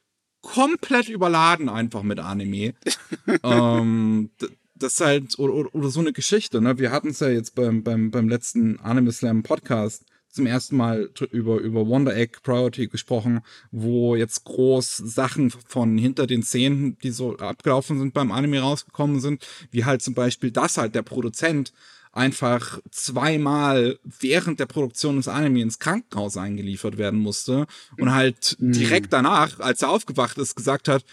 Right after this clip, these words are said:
Speaker 1: "Okay, bye, ich gehe jetzt wieder arbeiten." <laughs> Das ist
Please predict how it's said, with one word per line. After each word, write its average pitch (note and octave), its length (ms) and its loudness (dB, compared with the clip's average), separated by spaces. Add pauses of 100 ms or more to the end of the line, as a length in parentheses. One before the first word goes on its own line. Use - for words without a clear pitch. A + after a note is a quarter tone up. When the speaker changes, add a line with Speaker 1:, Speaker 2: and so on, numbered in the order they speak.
(160)
Speaker 1:
"Okay, F#3 360 2
bye, C3 380 2 (120)
ich D#3 180 0
gehe F#3+ 120 0
jetzt B2+ 220 2
wieder C3 140 4
arbeiten." A#2 580 4 (360)
<laughs> E3+ 40 2 (1300)
Das F3 160 2
ist G3+ 80 2